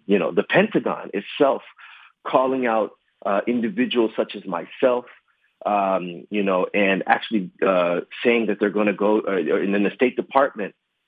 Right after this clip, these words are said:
um, you know, going after, um, uh, you know, disinformation on Twitter and talk, saying that they're, like, Molly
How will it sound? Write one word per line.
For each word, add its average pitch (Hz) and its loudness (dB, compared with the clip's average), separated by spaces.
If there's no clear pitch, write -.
um, 92 0
you 107 -2
know, 98 0
going 117 0
after, 107 0
um, 92 0
uh, 87 -2
you 95 -4
know, 87 2
disinformation 113 2
on 92 0
Twitter 117 4
and 98 -6
talk, 107 -6
saying 110 -4
that 98 -6
they're, 98 -2
like, 95 -6
Molly 104 2